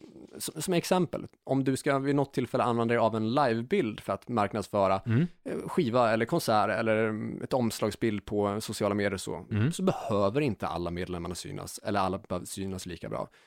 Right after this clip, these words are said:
Speaker 2: Nej.
Speaker 1: Eh, jättebra exempel, The Clash London Calling, omslaget.
Speaker 2: Ja.
Speaker 1: En person som slår sönder ett
Speaker 2: Ja,
Speaker 1: instrument.
Speaker 2: ja, faktiskt.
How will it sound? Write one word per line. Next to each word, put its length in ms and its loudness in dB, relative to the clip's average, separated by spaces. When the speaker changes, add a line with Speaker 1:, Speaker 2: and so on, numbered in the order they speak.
Speaker 2:
Nej. 260 -6
Speaker 1:
Eh, 120 -4
jättebra 320 0
exempel, 560 -2
The 60 -2
Clash 360 0
London 380 0
Calling, 440 0
omslaget. 540 0
Speaker 2:
Ja. 400 0
Speaker 1:
En 180 4
person 380 -4
som 140 -6
slår 140 -6
sönder 340 0
ett 260 -6
Speaker 2:
Ja, 160 -6
Speaker 1:
instrument. 260 6
Speaker 2:
ja, 120 2
faktiskt. 520 -8